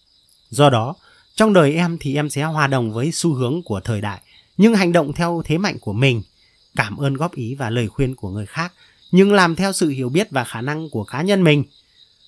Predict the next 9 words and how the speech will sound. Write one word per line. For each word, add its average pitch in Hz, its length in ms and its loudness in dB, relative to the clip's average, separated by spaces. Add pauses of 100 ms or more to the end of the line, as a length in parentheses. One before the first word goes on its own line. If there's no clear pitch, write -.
sống 165 380 0
đúng 160 180 6
với 175 160 0
bản 113 240 -2
chất 214 260 -4 (160)
tốt 247 140 -2
đẹp 156 240 0
của - 160 -10
mình 104 260 -6